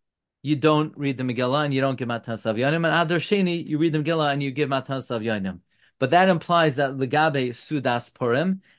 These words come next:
and Legabe Mishlayach Manos, you do fulfill them in Adar Aleph.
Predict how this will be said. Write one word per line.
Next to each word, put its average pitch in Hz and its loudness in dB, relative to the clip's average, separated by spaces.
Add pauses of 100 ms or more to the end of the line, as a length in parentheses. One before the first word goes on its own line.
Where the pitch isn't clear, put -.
and 139 0
Legabe 143 2
Mishlayach 131 -2
Manos, 117 -4 (260)
you 190 0
do 214 2 (500)
fulfill 160 0
them 127 0
in 131 -2 (320)
Adar 135 4 (280)
Aleph. 107 -4